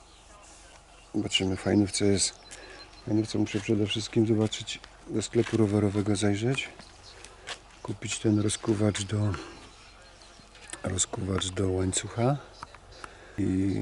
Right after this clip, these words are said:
może łańcuch, jak będzie, to może sobie łańcuch kupię, bo go tamten skróciłem, znaczy ten skróciłem i jest,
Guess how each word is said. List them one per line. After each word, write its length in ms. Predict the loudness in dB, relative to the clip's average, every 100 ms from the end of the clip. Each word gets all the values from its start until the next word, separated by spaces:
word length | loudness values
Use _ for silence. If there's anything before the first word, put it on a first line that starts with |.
| -2
może 280 | -2 0
łańcuch, 380 | 2 4 2 -2
jak 80 | -4
będzie, 260 | -4 -6 -6
to 120 | -8
może 180 | -6 -4
sobie 220 | -2 -2
łańcuch 300 | -4 -4 -6
kupię, 340 | -8 -6 -6 -6 -12 -14 -18 -20 -18 -8
bo 100 | -6
go 140 | -4 -4 -6 -10 -14 -4
tamten 320 | -4 -2 -2
skróciłem, 600 | -2 -2 -2 2 4 4
znaczy 240 | 2 -2
ten 80 | -2
skróciłem 640 | -4 -6 -4 0 2 2
i 40 | 0
jest, 500 | 0 -2 -4 -6